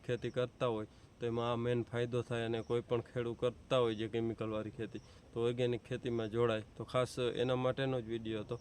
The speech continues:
અને આ વીડિયોને વધુમાં વધુ શેર કરો કે જેથી આપણે ઓર્ગેનિક જે ખેતી કરવા માગતા હોય ખેડૂત આગળ પહોંચે અને આને ખબર પડે કે આપણે ઓર્ગેનિક ખેતી કરીએ તો મેઇન ફાયદો આ થાય છે. તો એના માટેનો જ વીડિયો હતો. અને આ વીડિયો તમને ગમ્યો હોય તો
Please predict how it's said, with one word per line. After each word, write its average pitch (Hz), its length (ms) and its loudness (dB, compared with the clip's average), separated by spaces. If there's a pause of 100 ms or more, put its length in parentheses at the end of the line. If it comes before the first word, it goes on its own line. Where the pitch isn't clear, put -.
(320)
અને 120 120 0
આ 120 120 2
વીડિયોને 131 360 0 (120)
વધુમાં 131 380 2
વધુ 127 240 0
શેર 131 220 0
કરો 135 220 0
કે 117 140 0
જેથી 120 300 0
આપણે 117 240 0 (120)
ઓર્ગેનિક 120 380 -2 (220)
જે 120 100 0
ખેતી 123 360 -2
કરવા 123 420 2 (160)
માગતા 127 360 2
હોય 113 180 0
ખેડૂત 123 260 0
આગળ 113 260 -2
પહોંચે 120 300 0 (480)
અને 120 160 4 (140)
આને 120 260 0
ખબર 127 300 0
પડે 127 200 4
કે 117 120 0
આપણે 113 240 -2
ઓર્ગેનિક 120 380 -2
ખેતી 123 260 -4
કરીએ 123 300 2
તો 113 160 -2
મેઇન 120 240 2
ફાયદો 113 340 -2
આ 110 80 0 (100)
થાય 101 280 -2
છે. 117 100 -6 (500)
તો 117 80 0 (200)
એના 127 200 2
માટેનો 127 360 0
જ 117 80 -6
વીડિયો 113 260 -2
હતો. 117 180 -6
અને 110 140 -2
આ 110 120 2
વીડિયો 120 280 -4
તમને 123 240 0
ગમ્યો 131 300 2
હોય 120 180 -4
તો 120 60 -2